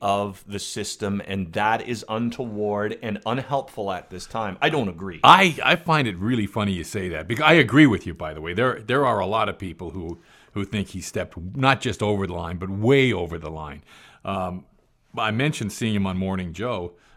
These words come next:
Speaker 2: Uh, Joe Scarborough and, uh, the rest of the, the people who were there interviewing that morning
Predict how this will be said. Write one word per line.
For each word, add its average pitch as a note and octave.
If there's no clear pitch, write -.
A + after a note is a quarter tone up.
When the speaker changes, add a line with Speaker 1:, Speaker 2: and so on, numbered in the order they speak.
Speaker 2:
Uh, E2+
Joe A2
Scarborough G2+
and, F2
uh, E2+
the F2
rest A#2+
of G2
the, F#2
the G#2
people G2
who G2
were E2+
there A2
interviewing G2+
that E2
morning E2